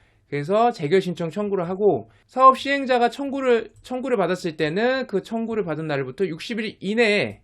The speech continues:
관할 토지 수용위원회에 재결을 신청해야 한다라고 나와 있습니다.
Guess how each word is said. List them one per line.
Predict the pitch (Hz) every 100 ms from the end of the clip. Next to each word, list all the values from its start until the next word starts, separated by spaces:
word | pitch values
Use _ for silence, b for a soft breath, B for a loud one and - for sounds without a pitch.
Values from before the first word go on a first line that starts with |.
| _ -
관할 | - 156 170
토지 | 190 202
수용위원회에 | 196 196 170 156 151 226
재결을 | 233 131 151
신청해야 | 190 202 214 214
한다라고 | 202 190 139 - _ _ - 135 160
나와 | 123 127
있습니다. | 123 117 110 120 107